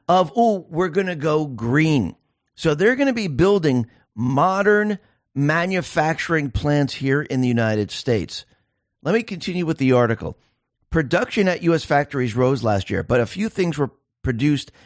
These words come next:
at a more furious pace than factories themselves. Construction spending related to manufacturing reached a hundred and eight billion in twenty twenty-two.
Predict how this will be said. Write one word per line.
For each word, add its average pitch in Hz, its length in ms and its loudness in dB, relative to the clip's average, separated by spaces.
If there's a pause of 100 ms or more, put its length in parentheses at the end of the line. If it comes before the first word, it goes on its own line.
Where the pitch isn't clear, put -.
(140)
at 143 140 2
a 139 60 4
more 127 180 4
furious 160 420 2
pace 123 340 0 (340)
than 131 180 2
factories 131 520 0
themselves. 110 540 -2 (300)
Construction 180 680 0
spending 123 320 -2
related 127 300 0
to 147 80 -2
manufacturing 123 840 0
reached 139 380 -6
a 117 100 0
hundred 147 300 0
and 139 100 0
eight 107 280 -6
billion 139 340 0
in 101 60 -2
twenty 120 220 -2
twenty-two. 113 580 -4